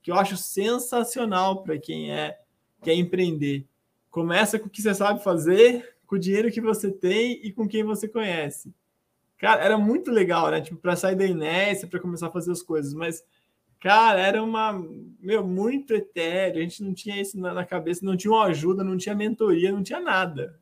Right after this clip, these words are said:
Era, era uma coisa que a gente meio que endeusava os grandes empreendedores aqui da Unicamp.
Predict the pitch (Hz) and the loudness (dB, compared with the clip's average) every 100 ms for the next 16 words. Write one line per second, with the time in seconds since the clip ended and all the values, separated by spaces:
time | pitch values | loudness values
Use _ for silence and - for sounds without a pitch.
0 | _ 156 165 185 180 - _ _ _ - | _ -4 0 0 -2 -10 _ _ _ -4
1 | 180 202 202 202 202 214 - 220 226 277 | 0 0 -2 -4 -4 -6 -6 -4 -4 -4
2 | - 226 214 185 196 202 220 214 220 214 | -8 -8 -6 -4 -4 -4 -4 2 4 4
3 | 139 151 165 208 185 156 135 135 _ _ | 2 4 4 4 2 -2 -4 -8 _ _
4 | _ 160 147 151 175 185 180 180 185 175 | _ -8 -4 -2 0 0 -2 -2 -2 -2
5 | 156 151 170 160 156 165 165 139 156 170 | -2 -2 -4 -4 -6 -6 -8 -6 -4 -4
6 | 247 | -4